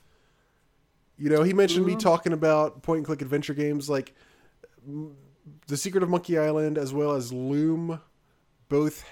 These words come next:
Speaker 1: I just, I love the graphics and the scenery and the music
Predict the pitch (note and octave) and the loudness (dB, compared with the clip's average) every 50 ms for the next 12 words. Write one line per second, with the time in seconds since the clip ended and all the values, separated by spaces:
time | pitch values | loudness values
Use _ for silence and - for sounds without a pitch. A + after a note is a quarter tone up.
0 | - - - - C#3 C#3+ C#3 C#3+ D3 C3+ C3 - C#3 C#3+ C#3 C#3 C#3 C#3+ D3 D#3 | -20 -20 -20 -12 -10 -10 -8 -8 -10 -10 -8 -8 -6 -4 -2 -2 0 0 0 0
1 | D3+ C#3+ C3 C3+ A#2 A2+ A#2+ B2+ C3 C#3 D3 - - D3+ - - C3+ C3 B2 A#2+ | 0 -2 -6 -8 -8 -6 -2 0 0 0 0 -2 -6 -8 -8 -8 -10 -10 -8 -8
2 | - - - D3 C#3+ C#3+ D3 D3 C#3+ C#3+ C#3+ C#3 C#3 C#3 - _ _ _ _ _ | -10 -8 -8 -6 -4 -4 -4 -2 -2 -4 -4 -4 -4 -6 -10 _ _ _ _ _
3 | _ - B2+ B2 A#2 A2 A2 A2+ B2 C3+ C#3 D#3 D#3+ D#3 - | _ -10 -8 -8 -6 -6 -6 -4 -4 -4 -2 -4 -4 -6 -8